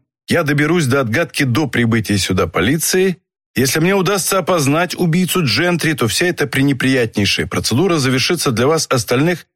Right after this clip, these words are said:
вдали от жадных глаз жёлтой прессы. Ведь не обольщайтесь, крайне нестерпимой огласки вам не избежать.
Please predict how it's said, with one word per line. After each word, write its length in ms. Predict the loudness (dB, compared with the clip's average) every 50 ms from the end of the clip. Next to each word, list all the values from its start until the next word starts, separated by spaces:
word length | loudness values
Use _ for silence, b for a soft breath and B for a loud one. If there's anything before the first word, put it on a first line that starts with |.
| _ _
вдали 540 | -2 0 2 2 2 2 2 2 2 0 0
от 200 | 0 0 0 0
жадных 500 | 0 0 0 0 0 0 0 0 0 0
глаз 440 | 0 0 0 2 2 0 -2 -4 -4 -4
жёлтой 420 | -2 -2 0 0 0 -2 -4 -4
прессы. 600 | -4 -4 -4 -4 -4 -2 -2 -4 -4 -6 -10 -14 -20 _ _ _ _ _ _ _ _ _ _ _ _ _ _ _ _ _ _ _ _
Ведь 240 | -2 -2 0 0 0
не 80 | 0 0
обольщайтесь, 1080 | 2 0 0 0 0 0 0 0 0 0 -2 -4 -4 -4 -4 -4 -4 -4 -6 -10 _ _
крайне 360 | -4 -2 0 2 2 2 2
нестерпимой 640 | 2 0 0 -2 -2 -4 -2 -2 0 0 0 0 0
огласки 400 | 0 0 0 0 -2 -2 -2 0
вам 240 | 0 2 2 2
не 120 | 2 2 0
избежать. 680 | 0 0 0 0 0 0 0 0 0 -2 -4 -8 -12